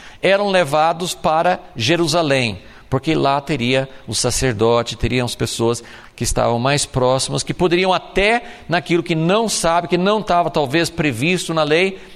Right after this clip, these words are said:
eles poderiam consultar o Senhor, ok? Então essa é a outra parte que faz, né, que, que completa a reforma. Josafá entrou mais em reforma do que avivamento.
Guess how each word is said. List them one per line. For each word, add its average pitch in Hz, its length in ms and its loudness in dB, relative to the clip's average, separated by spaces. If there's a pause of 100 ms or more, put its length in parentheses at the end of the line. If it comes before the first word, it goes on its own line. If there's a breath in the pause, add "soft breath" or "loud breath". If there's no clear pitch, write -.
eles 143 220 -2
poderiam 120 400 -2
consultar 113 560 -2
o 101 40 -2
Senhor, 92 360 -6 (180)
ok? 120 380 -2 (240 loud breath)
Então 117 180 0
essa 131 200 0
é 123 40 4
a 113 140 2
outra 175 340 2
parte 139 760 -2 (360 loud breath)
que 127 140 -4
faz, 113 480 -4
né, 117 160 -2
que, 113 240 -8
que 113 420 -6
completa 127 800 0
a 117 80 0
reforma. 120 540 -6 (420 loud breath)
Josafá 110 800 -2
entrou 139 640 0
mais 151 580 0
em 202 80 -2
reforma 156 560 0
do 147 100 -2
que - 160 -4
avivamento. 135 640 -2